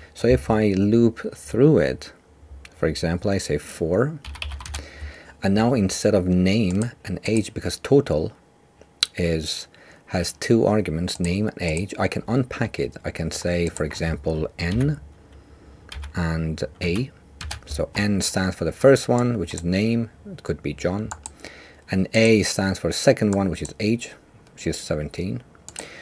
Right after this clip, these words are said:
So for these two, so I'm unpacking it in total, and I don't need to turn this into a list anymore because it's an iterator anyway, so I can iterate over it.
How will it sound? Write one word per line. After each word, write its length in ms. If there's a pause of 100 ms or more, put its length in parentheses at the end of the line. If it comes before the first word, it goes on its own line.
(280)
So 180
for 180
these 260
two, 160
so 120
I'm 220
unpacking 540
it 280
in 380 (560)
total, 500 (1300)
and 220
I 120
don't 180
need 160
to 80
turn 300
this 200
into 340
a 20
list 380
anymore 360
because 260
it's 180
an 100
iterator 580
anyway, 280
so 200
I 60
can 180
iterate 360
over 220
it. 220